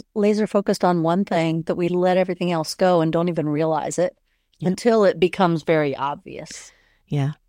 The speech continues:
Speaker 2: Neurodivergence, um, with hyperfocus. And that hyperfocus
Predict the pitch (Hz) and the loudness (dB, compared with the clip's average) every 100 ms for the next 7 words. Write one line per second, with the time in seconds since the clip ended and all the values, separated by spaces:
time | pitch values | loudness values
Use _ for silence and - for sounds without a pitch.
0 | - 165 160 165 156 156 156 170 165 147 | -2 0 2 2 2 0 0 -2 0 -2
1 | 175 - - - 151 147 143 143 - 160 | -2 -6 -8 -6 -4 0 0 -2 -6 -2
2 | 156 - 190 180 - 147 - 135 - - | -2 0 -2 -2 -2 -4 -4 -8 -8 -10
3 | - - 220 - 208 202 - 165 190 208 | -10 -10 -6 -2 0 0 -2 -4 -2 -2
4 | - _ _ - 202 220 220 247 254 285 | -4 _ _ 0 2 2 2 2 4 2
5 | - | 0